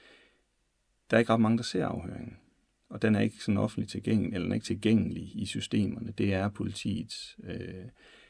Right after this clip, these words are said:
og jeg ser den jo så, og første gang, jeg ser den, sidder jeg og tænker, "Det er nogle dejlige børn. Troværdige, søde, dejlige børn, der fortæller en historie,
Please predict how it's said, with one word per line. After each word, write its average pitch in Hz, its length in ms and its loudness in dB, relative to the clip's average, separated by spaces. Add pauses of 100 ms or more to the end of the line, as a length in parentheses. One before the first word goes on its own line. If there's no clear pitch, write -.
(160)
og 107 80 2
jeg 113 100 8
ser 131 240 8
den 80 80 0
jo 90 100 -2
så, 104 360 2
og 101 200 -4
første 135 360 -2
gang, 104 160 4
jeg 98 80 0
ser 143 260 0
den, 101 120 0
sidder 120 220 2
jeg 104 60 4
og 101 60 0
tænker, 98 340 0 (1500)
"Det 127 60 6
er - 20 10
nogle 107 140 8
dejlige 98 260 6
børn. 92 300 -4 (760)
Troværdige, 117 720 2
søde, 127 460 2 (380)
dejlige 117 320 2
børn, 117 400 0 (600)
der - 80 -20
fortæller 110 300 2
en 90 60 0
historie, 98 520 -2